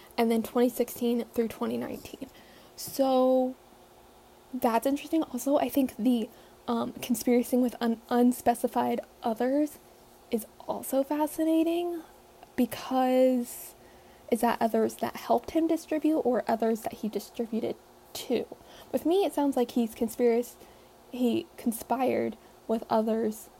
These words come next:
to distribute to other players, or coaches, or whatever.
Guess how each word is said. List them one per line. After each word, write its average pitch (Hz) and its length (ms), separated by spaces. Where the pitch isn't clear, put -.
to - 140
distribute 220 600
to - 180
other - 220
players, 302 640
or - 260
coaches, 285 440
or - 60
whatever. 262 520